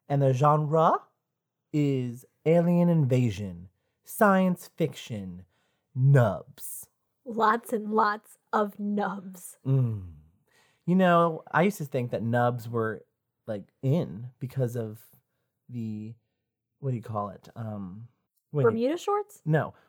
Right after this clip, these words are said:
Speaker 1: when you cut off someone's leg.
Speaker 2: Oh, amputee.
Speaker 1: Amputees. Amputees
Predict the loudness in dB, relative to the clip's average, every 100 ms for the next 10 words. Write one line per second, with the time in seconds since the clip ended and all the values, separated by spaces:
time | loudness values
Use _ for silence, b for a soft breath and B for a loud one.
0 | -2 0 -2 -4 -2 2 4 2 0 -2
1 | -2 -4 -2 -2 -4 -10 _ -2 2 2
2 | 2 -6 -8 -8 0 4 6 4 2 0
3 | -2 -6 -4 0 0 0 -2 -2 -2 -4